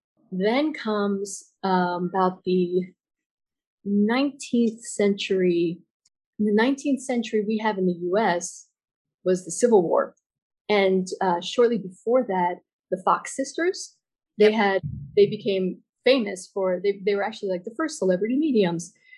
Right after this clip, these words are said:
Speaker 1: They became famous for the house that they lived in. There was, uh, buried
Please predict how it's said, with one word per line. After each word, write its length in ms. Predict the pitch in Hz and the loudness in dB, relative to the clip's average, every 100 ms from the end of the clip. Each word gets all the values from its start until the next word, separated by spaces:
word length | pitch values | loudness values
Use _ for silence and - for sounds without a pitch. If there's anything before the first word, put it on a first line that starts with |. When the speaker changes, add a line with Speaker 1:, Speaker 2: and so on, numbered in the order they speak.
| - - _ _ _ 180 | -20 -20 _ _ _ 4
Speaker 1:
They 380 | 202 214 220 220 | 6 8 6 4
became 340 | 214 214 190 | -4 -2 -2
famous 420 | 190 185 180 - - | 0 0 0 -2 0
for 680 | 185 175 170 180 170 175 - - 392 - 185 | 2 2 -2 -4 -8 -8 -12 -14 -14 -12 -4
the 200 | 180 190 | 0 0
house 260 | 202 214 | 0 0
that 100 | 220 | 0
they 120 | 233 220 | 2 4
lived 300 | 190 180 190 | 4 2 2
in. 500 | 185 185 180 180 - _ _ _ _ | 2 2 0 -6 -10 _ _ _ _
There 220 | 202 185 | 2 4
was, 480 | 175 170 175 170 - | 2 0 -2 -6 -8
uh, 300 | 185 170 165 165 _ _ _ _ _ - | -6 -4 -4 -6 _ _ _ _ _ -2
buried 580 | 190 196 190 180 185 | 4 6 6 6 2